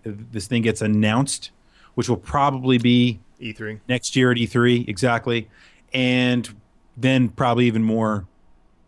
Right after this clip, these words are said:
Speaker 1: when it gets released, which will probably be this time next year. So, um,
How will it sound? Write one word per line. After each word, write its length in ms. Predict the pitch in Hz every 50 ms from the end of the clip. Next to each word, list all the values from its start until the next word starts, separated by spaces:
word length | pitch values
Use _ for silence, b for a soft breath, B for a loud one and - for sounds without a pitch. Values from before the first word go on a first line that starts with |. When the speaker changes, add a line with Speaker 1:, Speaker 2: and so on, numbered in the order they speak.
| _ _ _ _ _ _ _ _ _ _ _
Speaker 1:
when 160 | - 120 107 104
it 40 |
gets 220 | 101 104 98 - -
released, 580 | 107 98 98 107 120 123 117 - - - -
which 160 | - 110 95 -
will 80 | 104
probably 260 | - 120 107 101 101
be 120 | 95 98 98
this 180 | 104 104 95
time 240 | - 110 98 95 95
next 300 | 92 90 85 - - -
year. 180 | 95 82 76 - B B B B B B B B B B B B B B B B B - -
So, 380 | - - - - 262 240 180 - - _ _ _ _ - - - - -
um, 520 | 160 160 165 165 165 165 165 165 160 160